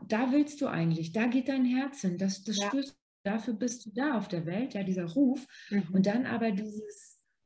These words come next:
Speaker 1: ja, die, deine Familie.
Speaker 2: Mhm.
Speaker 1: Und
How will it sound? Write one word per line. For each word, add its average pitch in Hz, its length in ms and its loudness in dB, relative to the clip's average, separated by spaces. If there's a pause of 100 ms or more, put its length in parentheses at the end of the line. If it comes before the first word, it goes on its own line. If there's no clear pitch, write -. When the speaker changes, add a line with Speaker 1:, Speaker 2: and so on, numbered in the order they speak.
(580)
Speaker 1:
ja, 208 240 0 (100)
die, 185 300 -4
deine 190 320 4
Familie. 196 1300 4
Speaker 2:
Mhm. 160 80 -4
Speaker 1:
Und 185 260 2